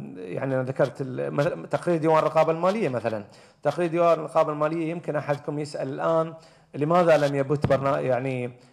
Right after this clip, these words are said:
المجلس الحالي في ملف، آه، تقرير ديوان الرقابة المالية. تقرير ديوان الرقابة المالية تقرير من سبعمية صفحة. هذا التقرير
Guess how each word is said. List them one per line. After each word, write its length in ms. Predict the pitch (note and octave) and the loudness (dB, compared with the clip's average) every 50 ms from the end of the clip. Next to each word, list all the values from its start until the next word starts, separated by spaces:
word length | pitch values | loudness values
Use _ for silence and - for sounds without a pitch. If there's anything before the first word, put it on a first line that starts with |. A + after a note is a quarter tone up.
| _ _ | _ _
المجلس 760 | - C3 C3 B2+ B2+ B2 B2 B2 A#2+ C3+ C#3 C3 B2+ C3 A#2+ - | -6 -4 -4 -2 -2 -4 -4 -4 0 0 -2 0 -2 -4 -2 -2
الحالي 440 | - - - C#3+ C#3 C#3 C3+ C3+ B2+ | -4 -2 2 2 4 4 2 0 -4
في 140 | C3 C3 A#2+ | -4 -6 -4
ملف، 460 | A#2+ B2 A#2+ B2+ B2+ - - - C3+ | -4 -2 -2 -2 -2 -4 -10 -12 -8
آه، 160 | C3+ B2+ B2+ | -6 -6 -6
تقرير 300 | - - C3 - C#3+ C#3 | -6 -8 -4 -2 -2 0
ديوان 180 | C3 C#3+ C#3 C3+ | 2 2 2 4
الرقابة 360 | C3+ C#3 C3+ D#3 C#3+ C#3 C#3+ | 2 2 2 2 2 2 2
المالية. 440 | C#3+ D3 D3+ D3+ D3+ C#3 B2 A2+ - - - - - _ _ | 0 0 -2 -2 0 -2 -2 -4 -6 -14 -20 -20 -20 _ _
تقرير 240 | D3 C#3+ E3 G3 F#3 | -4 -2 0 0 2
ديوان 180 | E3 F3 E3+ | 2 2 2
الرقابة 320 | E3 D#3+ D#3+ D#3+ E3 D#3 D#3+ | 2 2 2 2 2 2 2
المالية 680 | D#3 D#3 D#3+ E3 F3 F3 F3+ F3 F3 E3+ F3 F3 F3 | 2 2 0 -2 0 0 0 2 2 4 4 2 0
تقرير 440 | E3+ - D#3 C#3 - E3 E3+ F3 E3+ | 0 -4 -4 -4 -2 0 0 0 0
من 100 | D3+ D3 | 0 -2
سبعمية 420 | C#3 - D#3 C#3 B2 A#2+ D#3 D3+ C3+ | 0 2 0 0 0 -2 -2 -4 -4
صفحة. 580 | C3 - D3+ C3 - - C3+ B2+ - - _ _ _ _ _ _ _ _ _ | -2 0 -2 -2 -2 -4 -12 -16 -16 -20 _ _ _ _ _ _ _ _ _
هذا 220 | - D3 E3 E3 F#3 | 4 4 4 4 4
التقرير 580 | F3 - F#3 E3+ - F3 F#3 G3 G3 F3+ F3 | 2 2 0 0 0 0 0 0 0 0 -4